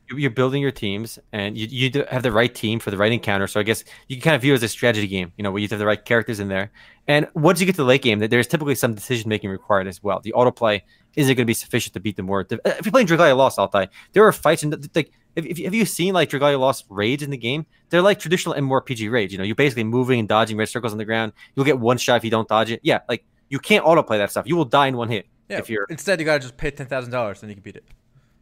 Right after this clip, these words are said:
Speaker 1: Uh, I mean, it makes it easier. Paying ten thousand dollars makes it a lot easier.
Speaker 2: A
Speaker 1: Okay,
Speaker 2: lot
Speaker 1: there are,
Speaker 2: easier.
Speaker 1: there are raids in the game where, you know, you will have to actually dodge attacks. It looks like a traditional M M O R P G raid where, again, obviously you can't have, I mean, it's only four players, I think, per party.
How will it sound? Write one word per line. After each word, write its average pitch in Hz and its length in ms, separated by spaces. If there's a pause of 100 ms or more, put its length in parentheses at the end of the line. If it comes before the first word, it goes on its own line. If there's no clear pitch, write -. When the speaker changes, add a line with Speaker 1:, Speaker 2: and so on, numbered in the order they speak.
(240)
Speaker 1:
Uh, 113 260
I 135 40
mean, 139 140
it 135 40
makes 123 200
it 117 60
easier. 95 340 (500)
Paying 143 160
ten 139 120
thousand 127 160
dollars 117 160
makes 110 140
it - 20
a 113 40
lot 104 100
easier. 101 260 (100)
Speaker 2:
A 139 40
Speaker 1:
Okay, 160 180
Speaker 2:
lot 190 80
Speaker 1:
there 190 100
are, 190 80
Speaker 2:
easier. 147 220 (500)
Speaker 1:
there 196 120
are 208 120
raids 160 240
in 143 60
the 131 80
game 110 260
where, 101 180
you 113 100
know, 98 160
you 127 140
will 147 140
have 143 160
to 135 80
actually 127 280
dodge 123 240
attacks. 101 440
It 151 80
looks 190 220
like 170 80
a - 40
traditional 151 600 (340)
M 147 120
M 143 80
O 139 40
R 135 80
P 131 140
G 120 240
raid 104 320
where, 98 140
again, 95 260
obviously 135 280
you 117 40
can't 123 240
have, - 80 (120)
I 127 40
mean, 123 180
it's 127 100
only 131 120
four 131 220
players, 117 260
I 98 40
think, 98 180
per 107 100
party. 98 360